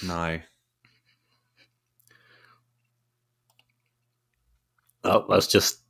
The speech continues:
Speaker 1: Gunnersbury?
Speaker 2: a picture of the station sign at Gunnersbury. Basically, when you do the challenge as well, you have to take a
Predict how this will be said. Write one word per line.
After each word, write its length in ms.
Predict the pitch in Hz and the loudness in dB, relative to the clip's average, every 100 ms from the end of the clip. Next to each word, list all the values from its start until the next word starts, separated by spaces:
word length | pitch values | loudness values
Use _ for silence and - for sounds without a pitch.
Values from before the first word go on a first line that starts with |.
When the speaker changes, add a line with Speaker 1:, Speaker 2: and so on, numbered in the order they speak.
| _ _ _ - - - | _ _ _ -20 -18 -6
Speaker 1:
Gunnersbury? 180 | 90 101 | -2 0
Speaker 2:
a 40 | |
picture 300 | 101 110 107 | 0 2 2
of 100 | 98 - _ _ _ _ _ _ - | 2 0 _ _ _ _ _ _ -10
the 80 | |
station 400 | - - 104 - | -4 0 0 0
sign 280 | 101 113 107 | 0 2 2
at 120 | 117 | 0
Gunnersbury. 640 | 104 117 147 - 104 101 95 - - - - | 2 4 4 2 0 0 -2 -14 -20 -12 2
Basically, 300 | 147 139 120 | 2 2 0
when 160 | 127 | 2
you 80 | 127 | 0
do 140 | 123 | 0
the 80 | 117 | 0
challenge 440 | - 120 101 87 87 | 0 0 0 -2 -6
as 60 | |
well, 140 | 90 90 | -4 -4
you 160 | 90 | -4
have 160 | 90 92 | -8 -10
to 60 | - | -10
take 300 | - 90 - | -6 -6 -6
a 340 | 90 87 87 | -6 -6 -10